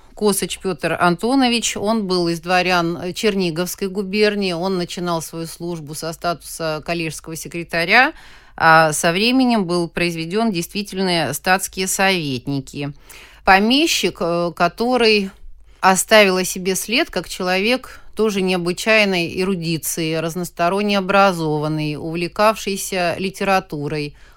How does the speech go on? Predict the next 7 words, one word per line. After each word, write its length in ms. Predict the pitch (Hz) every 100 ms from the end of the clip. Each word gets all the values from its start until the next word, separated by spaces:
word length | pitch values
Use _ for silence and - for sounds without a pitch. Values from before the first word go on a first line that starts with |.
| -
музыкой, 880 | 175 185 175 156 165 - 156 151 143 - -
живописью. 1080 | 156 185 170 160 - 156 - 156 156 147 156
В 60 |
семье 480 | - 190 196 240 262
очень 360 | 202 220 - 196
часто, 640 | - 190 170 - 156 143 -
э, 180 | 151